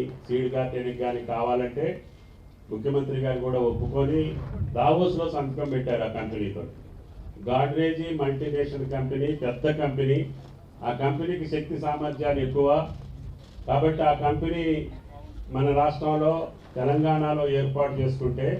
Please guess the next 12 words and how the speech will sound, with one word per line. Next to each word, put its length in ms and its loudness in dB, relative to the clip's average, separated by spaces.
సీడ్ 340 8
గార్డెన్ 400 2
అనేది 340 0
భారతదేశంలోనే 880 4
లేదు. 220 2
అందుకనే 420 2
మనం 200 0
ఇతర 160 0
దేశాల 280 -2
మీద 100 -2
ఆధారపడటం 680 2
మూలాన 320 4